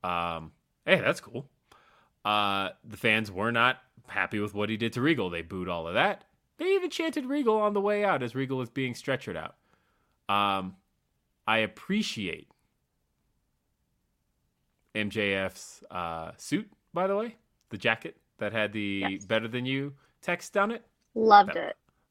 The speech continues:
Speaker 1: That
Speaker 2: Like
Speaker 1: was cool.
Speaker 2: the, like the Conor McGregor. Yeah, love
Speaker 1: Yeah.
Speaker 2: that.
Speaker 1: Uh, I also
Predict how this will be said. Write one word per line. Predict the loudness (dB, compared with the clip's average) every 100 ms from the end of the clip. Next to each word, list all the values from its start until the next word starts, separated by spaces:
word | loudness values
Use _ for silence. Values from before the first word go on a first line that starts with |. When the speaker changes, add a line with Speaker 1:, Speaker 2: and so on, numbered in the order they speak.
| -4
Speaker 1:
That | 2
Speaker 2:
Like | 2
Speaker 1:
was | 2
cool. | 2
Speaker 2:
the, | 2 4
like | 2 4
the | 2
Conor | 2 2 2
McGregor. | 0 2 2 4 2 2 0
Yeah, | -2 0 -2 -4
love | -6 -4 -4
Speaker 1:
Yeah. | -4 -6 -6 _ _ _ _ _ _ _ _ -2
Speaker 2:
that. |
Speaker 1:
Uh, | 2 2 2 0 -4 -2
I | -2
also | 0 -2 -2 0 2 2 2 -2 -6